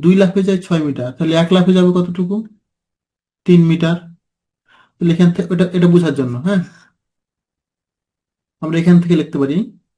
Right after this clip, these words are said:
অতএব খরগোশ এক লাফে যায় সমান হচ্ছে দুই মিটার।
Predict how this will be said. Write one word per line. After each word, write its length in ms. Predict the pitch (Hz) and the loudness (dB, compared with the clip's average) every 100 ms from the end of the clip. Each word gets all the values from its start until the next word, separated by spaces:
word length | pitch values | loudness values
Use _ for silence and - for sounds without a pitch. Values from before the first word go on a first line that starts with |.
| _ _ - | _ _ -14
অতএব 480 | 139 139 139 165 185 - _ _ _ _ _ _ _ _ _ | -14 -6 -4 -2 -6 -12 _ _ _ _ _ _ _ _ _
খরগোশ 560 | - 135 135 139 156 185 - _ _ _ _ _ _ _ _ _ _ _ - | -6 -6 -2 0 0 -2 -10 _ _ _ _ _ _ _ _ _ _ _ -4
এক 240 | 147 143 143 | -2 -2 -2
লাফে 260 | 139 - 143 135 | -2 0 -2 0
যায় 180 | 127 160 202 - _ _ _ _ _ _ _ _ _ _ _ _ _ _ _ _ _ _ _ _ _ _ _ _ _ _ _ _ _ _ _ _ _ _ _ _ _ _ _ _ _ _ _ _ _ _ _ _ - | 0 0 -2 -6 _ _ _ _ _ _ _ _ _ _ _ _ _ _ _ _ _ _ _ _ _ _ _ _ _ _ _ _ _ _ _ _ _ _ _ _ _ _ _ _ _ _ _ _ _ _ _ _ -12
সমান 200 | 147 139 139 | -6 -4 -6
হচ্ছে 240 | 139 - 196 262 - _ _ _ _ _ _ _ _ _ _ _ _ _ _ _ _ _ _ _ 185 | -8 -2 -2 -2 -10 _ _ _ _ _ _ _ _ _ _ _ _ _ _ _ _ _ _ _ -2
দুই 280 | 143 151 135 | 2 4 4
মিটার। 300 | 120 117 110 | 2 -4 -6